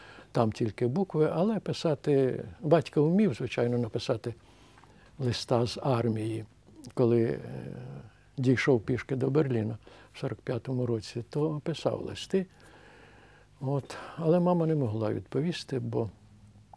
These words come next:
у неї була тільки лікнепівська така освіта. Однак у неї де ті слова бралися, це дуже важко. І я їй завжди заздрив, і всі заздрили. І, очевидно, від неї в мене трошки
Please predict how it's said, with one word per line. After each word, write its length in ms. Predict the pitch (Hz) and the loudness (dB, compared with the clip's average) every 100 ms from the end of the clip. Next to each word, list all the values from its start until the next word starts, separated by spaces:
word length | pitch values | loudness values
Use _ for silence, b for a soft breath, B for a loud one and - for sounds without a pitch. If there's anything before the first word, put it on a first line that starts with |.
| - - - | -20 -12 -2
у 60 | |
неї 240 | 139 143 123 | 0 2 0
була 340 | 123 117 113 | 0 -2 -4
тільки 540 | - 127 104 - 127 143 185 | -4 -6 -6 -4 -4 -4 -6
лікнепівська 680 | 156 127 135 120 - - - | -4 -2 -2 -2 -6 -12 -14
така 260 | - 143 127 117 | -14 -12 -10 -10
освіта. 460 | - 135 117 135 - B B B B B B - | -8 -8 -6 -8 -12 B B B B B B 2
Однак 420 | 160 175 208 - | 6 10 8 8
у 40 | |
неї 260 | 175 180 165 | 8 10 10
де 160 | 147 160 | 8 6
ті 140 | 160 | 6
слова 340 | - 165 180 | 2 4 4
бралися, 460 | 135 - 104 90 - | 2 -2 -4 -6 -8
це 160 | - 147 | -4 -4
дуже 260 | 131 120 | -2 -2
важко. 840 | 131 110 92 - - - - - 80 - 151 - b b b | 0 -2 -4 -10 -8 -8 -6 -6 -6 -6 -10 -12 b b b
І 160 | 175 147 156 160 160 170 160 160 | 6 8 10 8 4 -2 -4 4
я 160 | 143 | 8
їй 220 | 151 151 135 | 8 8 6
завжди 400 | 139 117 120 127 | 4 0 4 4
заздрив, 560 | 113 165 120 117 113 110 - - | 6 4 4 -2 -2 -4 -12 -2
і 80 | 170 | 0
всі 240 | - 160 | 2 -2
заздрили. 560 | 98 104 98 123 110 117 - b b b b b - | -2 -6 -8 -10 -10 -14 -18 b b b b b -4
І, 40 | |
очевидно, 720 | 170 196 202 180 170 160 147 | 0 6 6 8 8 8 4
від 160 | 131 127 | 2 2
неї 220 | 151 131 | 2 2
в 80 | 110 | 0
мене 240 | 120 113 | -2 -4
трошки 580 | 110 127 110 - 117 113 | -4 -4 -6 -8 -8 -8